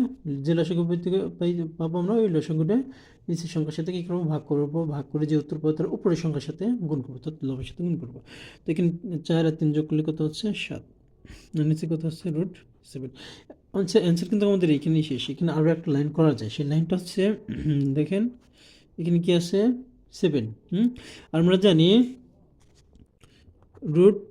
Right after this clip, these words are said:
থ্রি গুণ রুট থ্রি একটা পূর্ণ থ্রি হয়, এটা কিন্তু আমরা জানি। রুট টু গুণ রুট টু একটা পূর্ণ টু, অর্থাৎ যে কোনো জিনিস দুইবার গুণ করলে একটা পূর্ণ হয়, দুটা রুটে একটা পূর্ণ হয়। তো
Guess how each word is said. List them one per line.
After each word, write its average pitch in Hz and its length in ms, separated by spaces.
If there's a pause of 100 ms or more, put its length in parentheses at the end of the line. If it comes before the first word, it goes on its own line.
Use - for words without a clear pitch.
(120)
থ্রি 180 300 (400)
গুণ 160 260 (380)
রুট 165 180 (140)
থ্রি 127 220 (280)
একটা 196 160 (200)
পূর্ণ 196 180 (120)
থ্রি 127 240
হয়, 113 120 (420)
এটা 156 140
কিন্তু 175 180
আমরা 151 180
জানি। 92 160 (800)
রুট 185 200 (160)
টু 180 120 (220)
গুণ 180 180 (140)
রুট 180 180 (160)
টু 151 100 (400)
একটা - 180 (100)
পূর্ণ 175 160 (100)
টু, 139 60 (120)
অর্থাৎ 175 200 (100)
যে 185 140
কোনো 196 180
জিনিস 214 180 (140)
দুইবার 175 300
গুণ 180 180
করলে 190 240
একটা 214 180 (500)
পূর্ণ 208 200 (140)
হয়, 113 160 (340)
দুটা 165 260
রুটে 165 220
একটা 247 140 (120)
পূর্ণ 190 180 (120)
হয়। 110 140 (400)
তো - 60